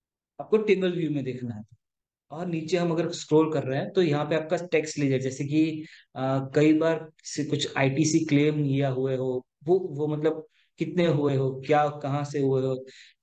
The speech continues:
क्लेम कितने किए हैं, थ्री बी और टू बी, मतलब, अ, किस तरीके से कि-, किए गए हैं, आईटीसी by थ्री बी है, आईटीसी by टू बी है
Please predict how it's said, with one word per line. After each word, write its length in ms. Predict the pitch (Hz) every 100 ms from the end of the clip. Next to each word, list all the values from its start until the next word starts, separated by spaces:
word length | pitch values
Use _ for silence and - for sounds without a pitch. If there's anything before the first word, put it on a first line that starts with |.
| -
क्लेम 320 | 165 180 185
कितने 280 | 180 180 160
किए 340 | 151 139 139
हैं, 260 | 127 127 127 _ _ _ _ _ -
थ्री 180 | 147
बी 220 | 156 160 156
और 220 | 147 147
टू 100 | 139
बी, 160 | 147
मतलब, 360 | 139 139 143 135
अ, 280 | 139 127 123 _ _ _ _ _ _ _ -
किस 220 | 185 185
तरीके 320 | 156 170 170
से 120 | 165 165
कि-, 240 | 160 -
किए 220 | 139 139
गए 120 | 131
हैं, 160 | 127 123
आईटीसी 400 | 123 135 156 147
by 180 | 147 143
थ्री 240 | 139 139
बी 180 | 147 143
है, 100 | 135
आईटीसी 460 | 123 127 143 - 139
by 220 | 139 139
टू 100 | 135
बी 160 | 147
है 280 | 147 131 127